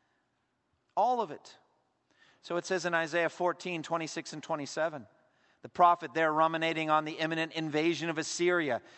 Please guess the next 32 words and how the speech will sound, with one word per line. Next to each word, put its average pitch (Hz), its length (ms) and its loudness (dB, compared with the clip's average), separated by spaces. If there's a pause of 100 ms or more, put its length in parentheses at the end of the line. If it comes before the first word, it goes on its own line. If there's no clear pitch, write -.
(120)
into 160 160 -4
the 151 100 -2
northern 160 360 0
kingdom 170 280 -4
of 160 160 -2
Israel 151 460 0
and 143 180 -2
the 139 60 -6
southern 156 320 0
kingdom 151 300 -6
of 135 100 -4
Judah. 135 340 -8 (1200)
And 117 100 -8
he 208 220 -10
tells 220 640 4
the 143 100 -6
Jewish 180 400 -4
people 98 460 -10 (840)
that 131 140 -8
this - 380 -4
Assyrian 214 640 -4
army, 147 360 2
this 143 180 -6
king, 107 480 -10 (200)
is - 280 -8 (100)
under 143 200 -4
the 123 100 -6
direct 131 400 -2
sovereign 151 720 2
act 127 320 -8
of 87 220 -18
God, 120 320 -4